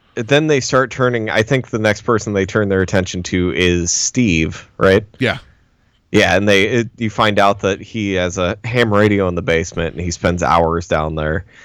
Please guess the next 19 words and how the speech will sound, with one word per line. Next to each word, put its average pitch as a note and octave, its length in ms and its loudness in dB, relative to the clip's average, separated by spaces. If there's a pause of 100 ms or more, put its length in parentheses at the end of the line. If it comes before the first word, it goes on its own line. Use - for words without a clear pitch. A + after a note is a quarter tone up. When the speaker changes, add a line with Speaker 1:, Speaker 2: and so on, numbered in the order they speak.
(200)
Speaker 1:
His E2 180 -6
wife E2 260 4
has F2 140 -6
been E2+ 180 -4
telling E2 300 0
neighbors E2 420 -2
about F2 320 0
it. - 220 -6
So F2 300 2 (340)
they're G2 120 4
like, F2 200 0
"Who A#2+ 180 6
are G2 80 6
you F#2+ 120 2
talking G2 400 0
to G2 160 0
on F2 120 0
that E2 160 -2
radio?" F2+ 500 0